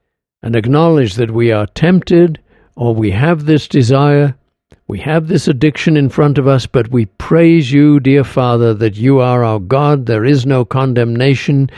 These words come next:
and you are not judging me right now, but comforting me and helping me.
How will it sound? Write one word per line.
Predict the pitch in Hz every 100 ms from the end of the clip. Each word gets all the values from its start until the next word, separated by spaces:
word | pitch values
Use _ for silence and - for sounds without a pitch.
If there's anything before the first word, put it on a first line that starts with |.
| - -
and | 123 117
you | 131 127
are | 127
not | 135 135
judging | 107 131 147 131 143
me | 135
right | 131 131 131 120
now, | 127 127
but | 110 107 -
comforting | - 160 151 151 151 143
me | 135
and | 113 90
helping | 127 139 135 135 127
me. | 123 117